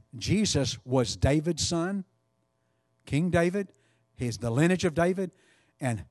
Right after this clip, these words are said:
was Mary's son as a man. But as God,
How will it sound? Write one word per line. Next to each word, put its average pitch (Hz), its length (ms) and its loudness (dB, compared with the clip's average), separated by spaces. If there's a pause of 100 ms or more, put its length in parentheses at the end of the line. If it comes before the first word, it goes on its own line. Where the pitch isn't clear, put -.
(120)
was 123 360 -2 (140)
Mary's 143 480 4
son 107 300 2
as 107 140 2
a 131 60 2
man. 120 400 -2 (480)
But 139 160 2
as 139 200 0
God, 117 580 -2